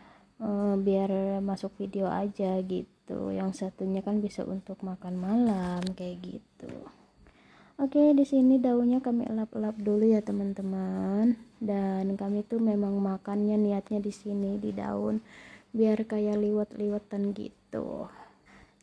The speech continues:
Nah, di sini kami mulai nuang-nuang nasi ya teman-teman.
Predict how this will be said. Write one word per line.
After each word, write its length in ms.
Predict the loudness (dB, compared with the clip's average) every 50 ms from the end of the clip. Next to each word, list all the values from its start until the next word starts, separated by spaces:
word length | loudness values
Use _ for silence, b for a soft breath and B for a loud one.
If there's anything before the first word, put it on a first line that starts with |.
| -4 0
Nah, 140 | 2 4 4 4
di 120 | 4 4 2
sini 320 | 2 2 4 4 4 4
kami 400 | 2 2 2 4 6 6 6 6
mulai 560 | 6 6 4 4 2 0 0 0 2 4 4
nuang-nuang 720 | 4 4 2 0 0 -2 0 0 0 0 -2 -2 -2 -2 -4
nasi 680 | -4 -4 -4 -4 -6 -6 -10 -14 -8 -6 -4 -2 -2 -4
ya 80 | -4 -4
teman-teman. 880 | -4 -4 -4 -2 -2 -4 -4 -4 -2 -2 -2 0 2 2 2 2 0